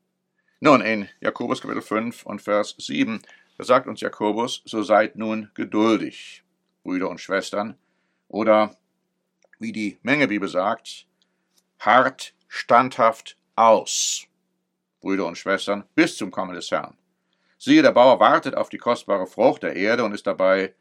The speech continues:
geduldig, bis sie empfange den Frühregen und den Spätregen. Seid auch ihr", Vers acht, "geduldig", die Menge wieder-, Mengebibel wiederum, "haltet geduldig aus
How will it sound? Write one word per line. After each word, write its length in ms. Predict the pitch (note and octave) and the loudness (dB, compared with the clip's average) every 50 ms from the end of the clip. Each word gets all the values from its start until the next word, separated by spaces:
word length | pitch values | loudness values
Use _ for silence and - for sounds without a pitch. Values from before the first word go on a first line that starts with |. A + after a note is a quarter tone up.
| _ _ _ _ _ - | _ _ _ _ _ -14
geduldig, 800 | - - - D3 E3 D3+ A2+ G#2+ C3+ E3 - - - - _ _ _ _ _ _ _ _ _ _ _ | -10 -2 2 4 4 4 4 2 -2 -4 -8 -12 -20 -20 _ _ _ _ _ _ _ _ _ _ _
bis 140 | - - - | -14 -12 -8
sie 120 | - A2+ G#2 | -4 -4 -4
empfange 420 | G2 - - G#2+ G#2 A2+ A#2+ A#2+ | -4 -2 -2 -2 0 0 0 -2
den 160 | A2+ G#2 G2+ | -2 -4 -8
Frühregen 580 | - - G#2+ A2+ A2+ G#2+ G2 G#2 G#2 G#2+ A2+ A2+ | -8 -8 -6 -4 -4 -2 -2 -2 -2 -2 -4 -6
und 80 | G#2 | -8
den 100 | - - | -10 -12
Spätregen. 720 | - - - G#2+ - - B2 A#2 A2+ G2 D#2 - - - _ _ _ _ _ _ _ _ _ _ _ _ _ | -14 -8 -6 -6 -4 -4 -2 0 0 0 -2 -4 -10 -20 _ _ _ _ _ _ _ _ _ _ _ _ _
Seid 280 | - - A#2+ A#2+ A#2+ | 0 4 4 4 6
auch 220 | - B2+ B2 - - | 4 2 0 0 -2
ihr", 420 | F3+ G3 F3 D3+ A#2+ G#2 F#2+ E2+ - | -4 0 4 6 6 6 6 2 -6
Vers 260 | - - F#2+ F2+ - - | -6 -2 -2 -2 -2 0
acht, 320 | - G#2+ G#2+ - - - | 0 0 0 -2 -6 -10
"geduldig", 680 | G#2 G2 - - C#3 D#3+ E3 D3+ A2 F#2+ G#2+ - - - - - - _ _ _ | -10 -8 2 6 8 8 8 8 6 4 -2 -4 -6 -10 -20 -20 -20 _ _ _
die 80 | - - | -16 -12
Menge 260 | E2+ F2+ G2 G2+ - | -10 -8 -8 -8 -8
wieder-, 280 | G2 G2 G2+ G2+ G2+ _ _ - - | -6 -4 -4 -4 -4 _ _ -16 -10
Mengebibel 500 | F#2+ G#2 G#2 G#2+ G2+ - G#2 G2+ G2+ D#2+ | -8 -8 -6 -8 -8 -8 -8 -8 -6 -6
wiederum, 400 | A2 A2 A2+ A2+ B2+ C3+ C3+ _ _ _ _ _ _ _ _ _ - | -4 -4 -2 -2 -4 -4 -6 _ _ _ _ _ _ _ _ _ 2
"haltet 420 | G#2 A#2 B2+ B2+ B2+ B2+ A#2+ - | 4 4 4 4 2 -6 -10 -6
geduldig 560 | - G#2+ - - C#3 D3+ D3+ C#3 D3 C3+ - | -6 -8 0 2 4 4 4 4 2 -2 2
aus 520 | G2+ A2 A2+ D3 D#3+ - - - - - | 4 4 4 4 2 -4 -12 -14 -14 -16